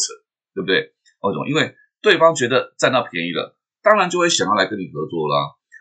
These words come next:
好，像我在课堂上，我很喜欢举一家餐厅，二楼啊，如果去吃过就知道，二楼总是，哎，排队。为什么？它有一个叫早午餐，它很厉害。早午餐有两杯饮料，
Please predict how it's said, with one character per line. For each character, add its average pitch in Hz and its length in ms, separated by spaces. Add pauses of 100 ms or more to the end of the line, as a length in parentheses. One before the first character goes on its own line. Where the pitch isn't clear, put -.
好， 87 200
像 135 160
我 117 80
在 127 80
课 123 160
堂 92 80
上， 110 240
我 95 120
很 104 40
喜 98 140
欢 87 100
举 76 160
一 73 40
家 92 120
餐 - 240
厅， 104 80 (460)
二 151 100
楼 98 240 (920)
啊， 85 240 (240)
如 131 80
果 147 100
去 139 100
吃 156 200
过 151 140
就 120 100
知 101 120
道， 120 240
二 127 100
楼 95 220
总 87 120
是， - 160
哎， 82 320 (280)
排 - 160
队。 - 320
为 208 120
什 - 80
么？ 98 80 (560)
它 110 160
有 117 100
一 - 20
个 113 120
叫 113 160
早 80 180
午 76 140
餐， 76 420
它 175 100
很 110 160
厉 92 160
害。 - 300
早 120 220
午 123 40
餐 120 300
有 87 100
两 90 220
杯 92 100
饮 64 140
料， 87 180